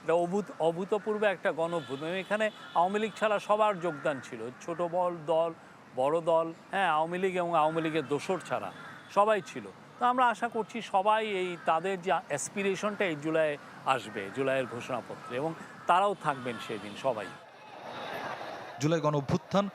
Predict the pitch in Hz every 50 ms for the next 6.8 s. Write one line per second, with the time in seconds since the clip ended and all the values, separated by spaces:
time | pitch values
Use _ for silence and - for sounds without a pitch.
0 | - - 127 127 131 127 120 - - - - - 151 143 135 131 127 135 - -
1 | 131 - 147 143 151 - 170 170 151 - 147 - - - 117 - - 127 - 151
2 | 180 180 - - - - - - - - 156 147 151 156 110 113 117 - - 120
3 | 110 - 113 - 113 104 - 117 107 104 107 104 107 104 101 107 110 117 143 190
4 | 202 - - - - - 117 - - - 107 - - 107 95 - - - - -
5 | - 113 113 117 135 175 196 190 - - - - 113 123 123 120 113 117 - 147
6 | 147 139 - 175 196 190 - - - - 131 123 131 127 117